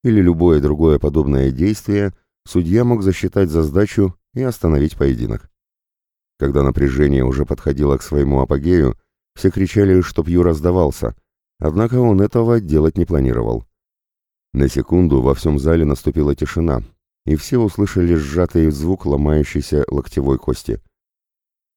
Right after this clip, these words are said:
Судья побежал останавливать бой, однако не успел. Время поединка кончилось. Бойцов подняли на ноги,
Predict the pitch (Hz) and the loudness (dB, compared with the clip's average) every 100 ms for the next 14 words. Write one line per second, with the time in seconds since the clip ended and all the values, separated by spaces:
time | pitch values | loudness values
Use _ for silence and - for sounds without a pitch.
0 | _ - 73 73 71 69 71 76 73 73 | _ -4 -2 0 0 -2 -2 -2 -2 -6
1 | - 78 73 67 67 67 67 67 55 - | -6 -2 0 0 -2 -2 -2 -2 -4 -12
2 | _ - 73 92 107 107 107 101 92 64 | _ -8 -6 -2 0 2 0 0 -2 -2
3 | 53 _ _ _ _ _ 80 92 110 107 | -4 _ _ _ _ _ 0 4 4 4
4 | 110 110 98 73 67 69 60 - 57 - | 2 2 2 0 -2 -4 -4 -6 -8 -12
5 | _ _ _ _ _ _ 62 71 69 71 | _ _ _ _ _ _ -2 -2 0 -2
6 | - 73 67 67 65 71 90 87 92 92 | -2 -2 0 0 0 0 0 0 2 0